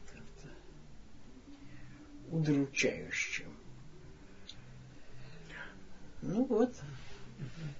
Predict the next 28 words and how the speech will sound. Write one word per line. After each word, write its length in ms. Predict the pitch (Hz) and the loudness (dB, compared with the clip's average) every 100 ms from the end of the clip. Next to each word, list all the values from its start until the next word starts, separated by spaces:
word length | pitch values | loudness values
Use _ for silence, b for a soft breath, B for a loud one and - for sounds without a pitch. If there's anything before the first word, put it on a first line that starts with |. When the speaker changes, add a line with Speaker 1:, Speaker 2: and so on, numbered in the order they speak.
| - | 4
Speaker 1:
И 140 | 135 | 10
он 200 | 262 330 | 10 12
написал 560 | 269 - 185 - 220 226 | 10 10 6 8 10 10
вот 240 | 214 196 | 8 4
эти 160 | 208 214 | 4 6
со-, 260 | - - 127 | 8 8 6
так 240 | - 208 214 | 4 4 4
это 100 | - | 0
называлось, 520 | 180 165 165 175 170 | 0 4 4 4 2
"Полжизни". 880 | - - 110 110 104 98 - - 131 131 - 135 | 2 2 2 0 -2 0 -2 -2 -4 -4 -8 -8
Потому 280 | 135 135 135 | -8 -6 -4
что, 240 | - 143 127 127 - | -4 -4 -6 -8 -4
Speaker 2:
Мгм. 400 | 165 135 - 160 - | -4 -4 -6 -6 -4
Speaker 1:
ну, 160 | - 180 | 2 2
у 40 | |
меня 340 | 190 170 170 160 | 4 6 8 8
где-то 400 | 147 160 160 - | 8 6 6 4
есть. 480 | 120 151 170 - - B | 6 4 2 0 -4 B
Она 160 | - 180 | 8 8
потом 380 | 180 - 180 131 170 | 10 6 6 4 4
была 360 | 180 190 185 | 10 12 12
издана, 640 | 175 262 262 170 151 147 147 | 12 10 8 8 10 10 8
это, 320 | - 127 135 B B B B B - | 8 8 8 B B B B B -6
э, 540 | 143 143 110 123 156 160 | 2 2 2 0 2 2
эти 220 | 175 165 | 2 2
воспоминания 720 | 160 156 - 185 185 160 139 | 4 4 4 6 10 10 10
были 440 | 131 160 175 185 233 | 10 6 6 6 6
изданы 500 | 220 170 135 123 | 8 8 10 8